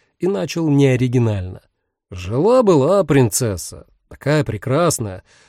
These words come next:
что даже первые капли утренней росы сверкали не так ярко в её присутствии. У принцессы были длинные золотые волосы, будто из самых настоящих солнечных лучей, и глаза цвета неба в погожий летний день».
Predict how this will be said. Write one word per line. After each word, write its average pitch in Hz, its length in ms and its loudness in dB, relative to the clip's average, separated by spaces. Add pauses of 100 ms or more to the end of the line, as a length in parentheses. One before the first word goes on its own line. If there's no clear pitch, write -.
(160)
что - 200 -14
даже 208 260 0
первые 190 400 4
капли 190 280 2
утренней 156 440 4
росы 135 400 0
сверкали 180 560 0
не 151 180 4
так 165 240 -6
ярко 120 400 -4
в - 20 -6
её 107 280 -2
присутствии. 101 640 -10 (640)
У 117 80 -6
принцессы 185 580 -2
были 170 300 2
длинные 165 600 4
золотые 135 460 4
волосы, 131 720 2 (340)
будто 139 360 -2
из 131 100 0
самых 214 340 0
настоящих 180 580 0
солнечных 147 600 -2
лучей, 160 520 -8 (360)
и 165 100 -2
глаза 156 580 0
цвета 139 420 0
неба 127 520 0
в - 140 -10
погожий 147 480 0
летний 107 400 -4
день». 92 360 -10